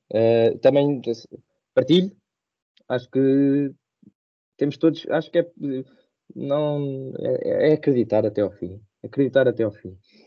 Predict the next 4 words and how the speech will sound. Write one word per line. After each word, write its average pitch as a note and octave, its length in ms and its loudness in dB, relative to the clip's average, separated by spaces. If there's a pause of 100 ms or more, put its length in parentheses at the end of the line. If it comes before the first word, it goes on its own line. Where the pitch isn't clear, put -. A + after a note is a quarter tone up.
(220)
Ahm, C3+ 1160 -2 (560)
só - 240 2
acrescentar C#3+ 680 2
que B2 460 0